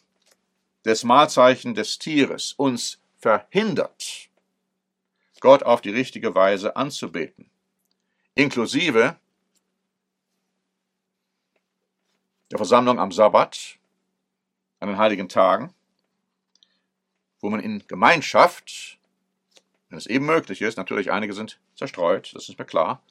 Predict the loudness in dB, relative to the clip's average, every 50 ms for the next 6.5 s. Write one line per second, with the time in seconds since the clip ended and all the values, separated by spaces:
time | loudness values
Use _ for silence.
0 | _ _ _ _ _ _ _ _ 0 2 6 6 6 6 4 2 2 4 4 2
1 | 2 -2 -6 -8 -8 -6 -2 0 2 2 2 2 0 0 -2 -2 -6 -8 -8 -6
2 | -4 -4 -4 -2 0 0 -2 -2 -4 -8 -8 -8 -6 -4 -2 -2 -2 -4 -8 -12
3 | _ _ _ _ _ _ _ _ _ _ _ -10 -2 2 2 2 2 2 0 2
4 | 2 2 0 0 -6 -6 -8 -12 -20 _ _ _ _ _ _ _ _ _ _ _
5 | _ _ _ -20 -16 -10 -10 -8 -6 -8 -6 -2 0 0 2 2 2 0 2 2
6 | 0 0 -2 -6 -10 -16 -18 -20 -20